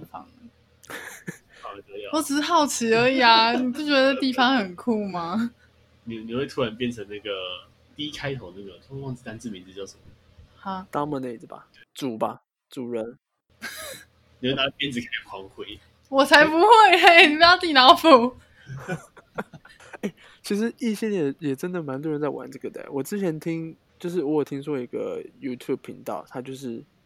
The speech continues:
Speaker 3: 等于是有一对情侣，男女的情侣，他们本身也是主奴的关系，然后他们就会分享他们怎么进行B D S M的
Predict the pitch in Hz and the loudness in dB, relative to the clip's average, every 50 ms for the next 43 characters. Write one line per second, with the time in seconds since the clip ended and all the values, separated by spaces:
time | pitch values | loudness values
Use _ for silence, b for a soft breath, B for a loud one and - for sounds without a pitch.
0 | _ - _ _ 135 123 117 120 120 123 - - 156 143 131 120 113 113 120 139 | _ -20 _ _ -12 -10 -10 -12 -14 -16 -10 -6 -6 -4 -2 -2 -2 -2 -2 -2
1 | 139 131 - - - 117 107 110 110 101 - - - - 107 110 120 120 107 95 | -4 -4 -4 -10 -14 -12 -12 -12 -12 -14 -14 -16 -12 -12 -10 -10 -10 -10 -12 -12
2 | 95 85 80 - - - 101 95 98 90 78 - _ _ _ _ _ _ _ 139 | -12 -14 -14 -14 -16 -16 -16 -16 -16 -18 -18 -20 _ _ _ _ _ _ _ -10
3 | 131 131 123 123 120 110 104 - - 135 120 104 110 135 123 120 - 127 - - | -8 -8 -8 -6 -8 -8 -8 -8 -8 -6 -6 -6 -8 -10 -14 -16 -16 -18 -18 -18
4 | 98 85 87 101 101 - 110 104 104 101 - - 90 67 - _ _ _ _ _ | -18 -18 -16 -18 -14 -12 -14 -14 -14 -16 -16 -16 -18 -18 -20 _ _ _ _ _
5 | _ _ _ _ _ _ _ - 113 120 117 120 120 - 127 120 120 120 - - | _ _ _ _ _ _ _ -12 -10 -10 -10 -12 -10 -6 -4 -4 -4 -4 -6 -8
6 | 107 110 113 - 107 - - - - 123 107 107 107 101 76 - _ - 117 107 | -10 -10 -10 -12 -14 -14 -14 -16 -16 -16 -12 -12 -12 -12 -12 -14 _ -14 -12 -10
7 | 104 104 - - 127 120 - 107 104 104 - 110 110 - 117 107 98 - 117 104 | -12 -12 -10 -12 -12 -12 -12 -14 -16 -14 -14 -14 -10 -6 -6 -6 -6 -8 -12 -14
8 | 95 92 - 98 71 58 53 | -14 -14 -14 -14 -12 -12 -14